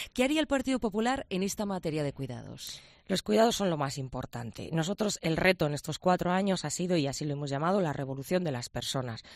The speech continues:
Speaker 2: No puede ser que a la Diputación solo se la conozca porque es la caja recaudadora que hace carreteras, porque lo más importante y el, y la competencia más importante que tenemos son las personas. Y ahí hemos metido los cuidados no solo de mayores, también de dependientes, también de discapacidad.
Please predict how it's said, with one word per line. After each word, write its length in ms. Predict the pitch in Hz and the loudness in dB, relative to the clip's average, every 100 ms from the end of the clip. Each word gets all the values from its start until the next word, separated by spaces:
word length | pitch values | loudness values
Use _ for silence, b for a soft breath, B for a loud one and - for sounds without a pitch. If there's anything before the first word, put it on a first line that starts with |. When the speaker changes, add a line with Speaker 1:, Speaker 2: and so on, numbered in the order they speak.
| B B | B B
Speaker 2:
No 120 | 185 | 2
puede 160 | 180 180 | 6 6
ser 140 | 156 175 | 4 0
que 120 | 175 | 2
a 20 | |
la 80 | 160 | 2
Diputación 520 | 156 160 160 - 202 | 0 -2 -2 0 2
solo 260 | 180 170 151 | 4 4 4
se 80 | |
la 120 | 156 151 | 4 4
conozca 400 | 160 165 - 127 | 2 0 0 0
porque 280 | 139 - | 0 -2
es 80 | 147 | 0
la 100 | 147 | 0
caja 320 | 151 160 151 | 2 2 2
recaudadora 640 | 147 151 147 147 151 196 208 | -2 2 4 6 8 8 6
que 100 | 156 | 2
hace 160 | 143 | -2
carreteras, 600 | 143 120 120 - 87 90 135 B B | 2 2 0 -4 -6 -6 -8 B B
porque 280 | - 180 160 | 0 0 4
lo 100 | 151 | 4
más 260 | 170 214 175 | 6 6 4
importante 560 | 143 151 - 180 160 | -2 -2 0 0 0
y 100 | 147 | 0
el, 100 | 151 B B B | -2 B B B
y 60 | 185 | 6
la 100 | 185 | 6
competencia 480 | 175 170 190 202 | 4 2 2 2
más 160 | 190 180 | 2 2
importante 520 | 175 170 - 180 175 | 0 0 0 -2 0
que 80 | 160 | 0
tenemos 380 | 160 170 180 - | 0 2 2 2
son 180 | 165 143 | 0 0
las 120 | - | -2
personas. 520 | 131 - 135 120 - B B B | -4 -2 -2 -4 -8 B B B
Y 140 | 208 190 | 8 10
ahí 200 | 196 254 | 12 8
hemos 200 | 233 208 | 4 2
metido 320 | 208 220 208 | 2 4 4
los 160 | 202 - | 4 2
cuidados 360 | 202 220 220 | 6 8 8
no 80 | 202 | 4
solo 200 | 196 202 | 4 4
de 100 | 156 | 4
mayores, 400 | 147 196 202 175 | 4 4 2 0
también 240 | 160 185 | -2 0
de 120 | 202 165 | 2 2
dependientes, 680 | 147 143 160 185 196 196 | 0 -2 2 2 2 -2
también 280 | - 156 170 | -4 -2 -2
de 100 | 175 | -2
discapacidad. 720 | 156 - 160 156 156 175 196 | -4 -4 -4 -6 0 4 4